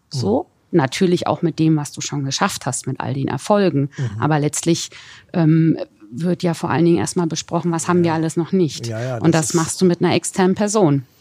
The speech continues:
Speaker 2: Das, da müssen wahrscheinlich viele über ihren Schatten springen, ne?
Speaker 1: Absolut,
Speaker 2: Mhm.
Speaker 1: absolut. Und auch das macht ja was mit der Rollenveränderung, dass
Speaker 2: Mhm.
Speaker 1: plötzlich ein,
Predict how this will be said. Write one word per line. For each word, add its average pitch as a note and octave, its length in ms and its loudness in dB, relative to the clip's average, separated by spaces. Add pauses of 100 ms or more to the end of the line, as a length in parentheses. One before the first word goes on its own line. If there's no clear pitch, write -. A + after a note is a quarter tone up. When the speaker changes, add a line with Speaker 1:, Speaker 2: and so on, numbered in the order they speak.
(420)
Speaker 2:
Das, G#2+ 540 -10
da A2+ 140 -10
müssen B2 260 -6
wahrscheinlich C#3+ 400 -4
viele D3+ 240 -6
über D3 240 -4
ihren D3 300 -8
Schatten - 300 -10
springen, F3+ 200 0
ne? - 40 -2
Speaker 1:
Absolut, F#3+ 520 -2
Speaker 2:
Mhm. - 60 -8
Speaker 1:
absolut. F#3 540 -2
Und F3+ 100 6
auch E3+ 160 2
das A3 260 0
macht G3+ 220 0
ja G3 100 0
was F3 180 -2
mit G3 120 0
der E3 100 0
Rollenveränderung, D#3+ 1040 0
dass A2+ 140 -2
Speaker 2:
Mhm. E2+ 40 -12
Speaker 1:
plötzlich F#3+ 520 -4
ein, E3 300 2